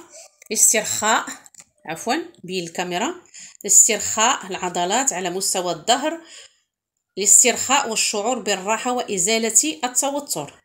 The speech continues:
هذا المود الاول. المود الثاني، عفوا المود الاول والثاني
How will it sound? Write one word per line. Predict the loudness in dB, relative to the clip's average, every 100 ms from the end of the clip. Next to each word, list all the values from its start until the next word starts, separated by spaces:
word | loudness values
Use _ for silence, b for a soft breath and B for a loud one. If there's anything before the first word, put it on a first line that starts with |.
| -10
هذا | -8 -2 0 0 B B -12
المود | -8 -2 -2 -2 -6 -8
الاول. | -2 0 0 -2 -6 -16 B B B B B -6
المود | -2 0 2
الثاني، | 0 0 0 0 0 0 -2 -8 -20 -20 -20 -10
عفوا | -8 -2 0 0 -2 _ _
المود | -8 -6 -4
الاول | -6 -4 0 2 0 -4
والثاني | -8 -6 -4 -2 0 -2